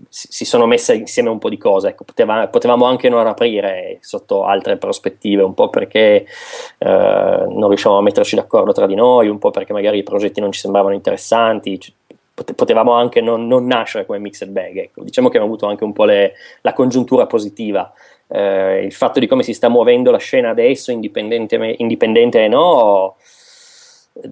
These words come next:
parlando anche non solo dell'Italia, diciamo che sicuramente ti dà un po' più, mm, possibilità di prima, ecco, almeno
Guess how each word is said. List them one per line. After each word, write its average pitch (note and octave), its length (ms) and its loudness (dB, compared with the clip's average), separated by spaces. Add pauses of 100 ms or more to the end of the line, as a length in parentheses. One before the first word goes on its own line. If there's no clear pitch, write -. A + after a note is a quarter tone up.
(300)
parlando C3+ 360 2
anche C3+ 200 0
non C#3 200 -2
solo D3 180 -2
dell'Italia, B2+ 1000 0
diciamo C#3+ 380 -4
che C3 80 -4
sicuramente A#2+ 420 -4
ti C3 80 -10
dà A#2 100 -2
un G2+ 160 -6
po' A#2 180 -2
più, B2 180 -8
mm, A2 1200 -6 (1080)
possibilità B2 600 0
di B2 120 0
prima, A2 460 -2
ecco, G2+ 300 2
almeno A#2+ 480 2